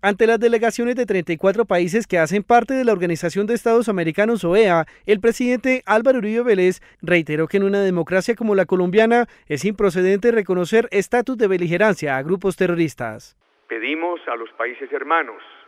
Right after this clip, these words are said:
Speaker 2: considerar que en una democracia como la colombiana no procede reconocer estatus de beligerancia a grupos terroristas financiados por el narcotráfico. Tienen capacidad de hacer daño,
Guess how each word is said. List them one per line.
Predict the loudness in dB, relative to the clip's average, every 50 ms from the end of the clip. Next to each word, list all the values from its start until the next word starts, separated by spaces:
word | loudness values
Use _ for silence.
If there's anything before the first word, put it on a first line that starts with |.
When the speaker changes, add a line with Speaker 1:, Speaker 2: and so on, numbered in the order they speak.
| _ _ _ _ _ _ _ _ _ _
Speaker 2:
considerar | -6 -6 -6 -6 -6 -4 0 2 4 4 4 2 0 -4 -12 -20 -20 -20 -20 _ _ _ _ _
que | -8 -6 -4
en |
una | -2 0 0 0
democracia | 0 0 -2 -4 -4 0 0 2 2 0 -2 -6 -6 -6 -6 -6
como | -6 -4 -4
la | -4 -2
colombiana | -2 -2 -4 -4 -4 -4 -4 -4 -2 -4 -4
no | -4 -4 -6 -4
procede | -4 -4 -2 -2 -4 -4 -4 -4 -4 -4 -8 -10 -14 -18 -20 _ _ _ _ _ _ _ _ _ _ -6
reconocer | -4 -4 -4 -4 -4 -4 -2 0 0 0 0
estatus | -4 -4 -2 -2 -2 -2 -4 -6 -4
de | -4 -2
beligerancia | -2 -4 -4 -6 -10 -6 -2 -2 -2 -2 -4 -8 -12 -8 -6 -6 -6 -6 -8 -12 _ _ _ _ _ _ _ _ _
a | 0 0 0
grupos | 0 0 -2 -2 -2 -4 -4 -6 -6 -6 -6 -10 -14 -20 -20 -20 _ _ _
terroristas | -8 -6 -6 -6 -8 -8 -8 -10 -10 -6 -6 -6 -6
financiados | -6 -10 -12 -12 -12 -6 -4 -2 -2 -2 -4 -6
por | -8 -8
el | -8 -6
narcotráfico. | -8 -8 -8 -10 -14 -12 -10 -10 -10 -10 -14 _ _ _ _ _ _ _ _
Tienen | 2 2 4 4 2 0 0
capacidad | -2 -2 0 -2 -4 -6 -8 -6 -4 -4 -2 -2
de | -2 -4
hacer | -4 -2 -4 -6 -6 -4
daño, | -4 -4 -4 -4 -6 -10 -18